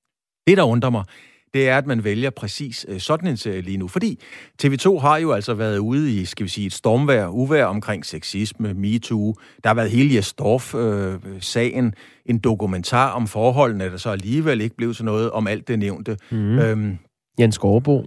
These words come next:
Speaker 1: Jens Gårdbo. Alt det her. Det har mildt sagt været ro-, været rodet. Og så skal man jo i, så skal man jo have, have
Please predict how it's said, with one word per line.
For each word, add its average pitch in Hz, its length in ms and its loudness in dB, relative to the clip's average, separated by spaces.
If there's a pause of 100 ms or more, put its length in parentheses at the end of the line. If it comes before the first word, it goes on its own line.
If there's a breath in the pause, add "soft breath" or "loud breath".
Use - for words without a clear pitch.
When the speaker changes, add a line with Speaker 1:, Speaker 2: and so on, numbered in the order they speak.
Speaker 1:
Jens 120 180 0
Gårdbo. 123 580 2
Alt 185 260 2
det 135 100 0
her. 110 160 -2
Det 160 100 2
har 185 80 8
mildt 196 180 4
sagt 170 260 2
været 143 200 6
ro-, 117 360 -2
været 123 260 0
rodet. 104 360 -2 (360 soft breath)
Og - 60 -14
så 180 100 -4
skal 233 180 0
man 156 160 4
jo 113 240 4
i, 101 180 2
så 165 140 -2
skal 185 140 -4
man 170 160 2
jo 123 80 2
have, 113 380 2
have 95 520 -6